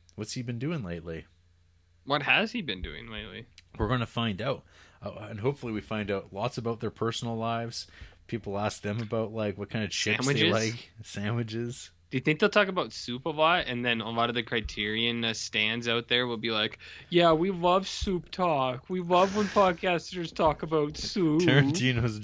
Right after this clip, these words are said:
Speaker 1: a genius.
Speaker 2: He's a genius. No one's done a soup podcast before. And then we'll be there and being like, "These motherfuckers. They didn't even give us a chance."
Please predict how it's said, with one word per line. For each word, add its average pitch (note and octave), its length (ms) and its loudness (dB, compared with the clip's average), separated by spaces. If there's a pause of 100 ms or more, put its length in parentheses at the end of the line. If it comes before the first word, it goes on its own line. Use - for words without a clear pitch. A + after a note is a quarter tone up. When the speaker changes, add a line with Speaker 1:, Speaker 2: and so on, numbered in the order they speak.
Speaker 1:
a A2 120 -6
genius. A2 760 -6 (280)
Speaker 2:
He's F3 200 -2
a E3+ 40 -4
genius. G3+ 640 4
No F3+ 140 6
one's G3+ 200 8
done F#3 200 4
a E3+ 60 2
soup F#3+ 440 -2
podcast D#3+ 760 4
before. C#3 1120 0
And B2+ 180 -2
then A#2 400 0 (160)
we'll B2+ 220 4
be C3 180 6
there A#2 500 4
and A2 140 -10
being G2+ 160 -8
like, G2 220 -12
"These A#2 340 -4
motherfuckers. G#2 1160 -4 (1400)
They A#2 80 4
didn't C#3+ 140 8
even E3+ 240 6
give C#3 160 4
us C#3 160 0
a - 20 -18
chance." - 540 -6